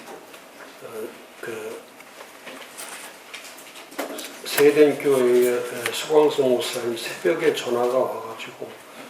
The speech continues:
급히 좀 만났으면 좋겠다. 그래서 그 한국 교회의 방향이라든지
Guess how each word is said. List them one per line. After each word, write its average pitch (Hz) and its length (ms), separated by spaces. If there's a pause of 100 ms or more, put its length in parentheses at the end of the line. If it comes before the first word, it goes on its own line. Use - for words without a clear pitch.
(680)
급히 - 320
좀 127 200
만났으면 117 580
좋겠다. - 500 (140)
그래서 - 420 (800)
그 - 260 (2000)
한국 156 440
교회의 131 460
방향이라든지 131 1300